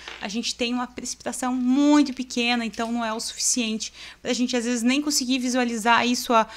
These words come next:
né, muito bem. Às vezes é só uma manchinha ali na, na placa. Então, né, quando a gente tem uma boa precipitação, um, bem visual, né, a gente diz que essa zona de equivalência, né, ela ocorreu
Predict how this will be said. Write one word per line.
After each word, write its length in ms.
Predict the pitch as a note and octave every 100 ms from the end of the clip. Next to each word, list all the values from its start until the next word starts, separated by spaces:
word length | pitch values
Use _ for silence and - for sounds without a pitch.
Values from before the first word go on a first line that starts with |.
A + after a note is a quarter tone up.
| - -
né, 280 | G#3+ A#3 C#4
muito 360 | A3+ A3 A#3
bem. 400 | G3+ G#3+ A#3+ B3+ -
Às 260 | A3 A3
vezes 140 | A3 A#3
é 140 | A#3+
só 300 | A#3+ C4 B3
uma 160 | B3 A#3+
manchinha 540 | A#3 G#3+ - B3 A#3
ali 200 | G#3 A3
na, 180 | G#3 G3 - - -
na 120 | G#3
placa. 520 | G#3 A3+ A3+ B3+ B3 -
Então, 500 | A#3 G#3+ A3+ A#3+ C#4 - _
né, 140 | G3 G3+
quando 160 | A3
a 40 | A3
gente 220 | G#3+ -
tem 240 | B3+ C#4+
uma 160 | D4+ B3+
boa 480 | G3 A#3+ B3+ C4+ B3+
precipitação, 640 | A3+ - - G3+ - G3+
um, 520 | G3+ G3 - F#3+ F#3
bem 380 | F3 G#3 C4+ C4+
visual, 760 | G#3 G3 E3 F#3 F3+ F#3 A3 - - -
né, 200 | F3+ G3 -
a 80 |
gente 280 | G3+ A3 A3+
diz 240 | G3+ G#3 G#3+
que 100 | A#3
essa 200 | A3 A3
zona 280 | G#3 G#3
de 100 | G#3
equivalência, 760 | G#3+ - G3+ G#3 G3+ G3+ A#3 A3+
né, 240 | - F3+ F#3
ela 180 | - F3+
ocorreu 400 | F#3 A#3 A3